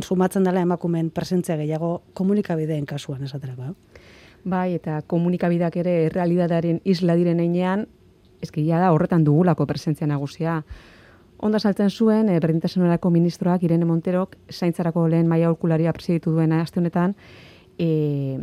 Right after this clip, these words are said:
Speaker 2: ireki erakui, e, ekitaldian esan zuen, "Ekonomia bat ere ezingo litzateke mantendu, egun bakar batean, garbiketa lanak, erosketak, bularra eman, fardelak aldatu, edota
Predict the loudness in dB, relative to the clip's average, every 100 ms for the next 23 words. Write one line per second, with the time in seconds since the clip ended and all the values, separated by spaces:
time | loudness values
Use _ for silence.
0 | -12 -16 -2 0 2 2 2 4 4 4
1 | 4 2 0 -4 _ _ -6 -4 -2 0
2 | 0 -2 -6 -6 0 -2 0 -4 -6 _
3 | _ -4 2 4 4 4 2 -2 -2 0
4 | 2 2 2 2 0 0 -2 -4 -2 -2
5 | 0 0 -2 -2 -4 _ _ _ 0 4
6 | 6 6 4 -2 -4 -2 -2 -2 -6 -2
7 | -2 0 0 -2 -6 _ _ _ -4 -2
8 | 0 -2 -4 -2 0 -2 -4 -12 _ -4
9 | 0 0 0 -4 -6 -8 -10 -10 -2 2
10 | 4 4 2 2 0 -2 -6 _ -4 2
11 | 2 2 0 0 -2 -2 -4 -8 -10 -20
12 | -20 -8 2 4 4 0 -2